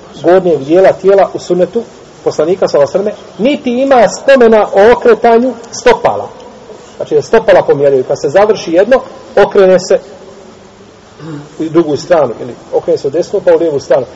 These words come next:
Znači, tijelo ostaje usmjereno prema kibli, a okreće se samo vrat i ruke, znači, prsti koji su ušima.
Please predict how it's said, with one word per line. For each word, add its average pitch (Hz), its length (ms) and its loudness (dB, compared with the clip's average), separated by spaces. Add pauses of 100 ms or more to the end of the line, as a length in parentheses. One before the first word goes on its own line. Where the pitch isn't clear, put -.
(140)
Znači, 208 400 0
tijelo 233 340 4
ostaje 220 320 4
usmjereno 208 560 0
prema 185 180 2 (100)
kibli, 240 340 -2 (1080)
a 170 200 2
okreće 185 320 -4
se - 120 -16
samo 190 300 -2 (360)
vrat 156 340 2 (840)
i 151 100 -8
ruke, 151 320 -6
znači, 143 320 -10 (360)
prsti 139 260 -6
koji 131 200 -6
su 127 160 -14
ušima. - 280 -18